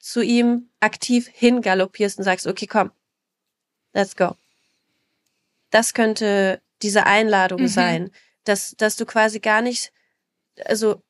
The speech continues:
Speaker 1: dass du quasi emotional gesehen, ähm, diesen Change machst, indem du aktiv auf ihn
Speaker 2: Mhm.
Speaker 1: zugehst, statt was man sich oft, würde ich sagen, ähm, wünscht, dass, dass der Partner quasi einfach alles schon weiß, so
Speaker 2: Mhm.
Speaker 1: was man,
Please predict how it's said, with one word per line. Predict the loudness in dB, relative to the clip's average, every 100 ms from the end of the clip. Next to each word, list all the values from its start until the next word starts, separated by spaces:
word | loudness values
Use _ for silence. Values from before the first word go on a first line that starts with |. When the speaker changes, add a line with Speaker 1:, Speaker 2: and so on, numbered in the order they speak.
| _
Speaker 1:
dass | -8 -6
du | -6
quasi | 0 2 2 -2 -2
emotional | 2 2 2 -2 0 2 2
gesehen, | 0 -2 -2 -2 -4 -6 -4
ähm, | -4 -4 -6 -8 -8
diesen | -4 -2
Change | 2 2 2 2
machst, | 0 0 -6 -18 _ _ _ -4
indem | 2 2 2
du | 0 -4 -6 _ _
aktiv | -2 -2 -2 -14 -8 -6 -6 -6 -6
auf | -4
ihn | 0 0
Speaker 2:
Mhm. | 0
Speaker 1:
zugehst, | -2 -2 -2 -2 -4 -10 _ _
statt | -6 2 2 2 -6
was | -4 -2 0
man | 0 0
sich | 0 -2 0
oft, | 2 2 -2 -20 _
würde | -2 -2
ich | -2
sagen, | 0 0 0 -6 -8
ähm, | -6 -4 -4 -6 -10 _ _ _ _
wünscht, | -2 0 0 -2 -4 -4
dass, | -6 -6
dass | -4 -2 0
der | 0
Partner | 4 2 2 -2
quasi | 0 0 0
einfach | 0 -2 -4 -6 -2
alles | -2 0 -2
schon | -2 -2
weiß, | -2 -2 -2
so | 0 2 4 2
Speaker 2:
Mhm. |
Speaker 1:
was | 0 -2
man, | -4 -4